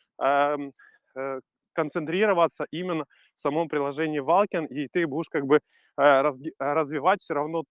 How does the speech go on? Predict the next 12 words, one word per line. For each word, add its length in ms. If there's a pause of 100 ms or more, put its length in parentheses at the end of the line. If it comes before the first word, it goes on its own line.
(160)
ну, 220
вот 160
этот 240
аккаунт, 380
который, 400 (360)
э, 220
является 520
самым 340
первым 460
для 160
нас 200
всех. 280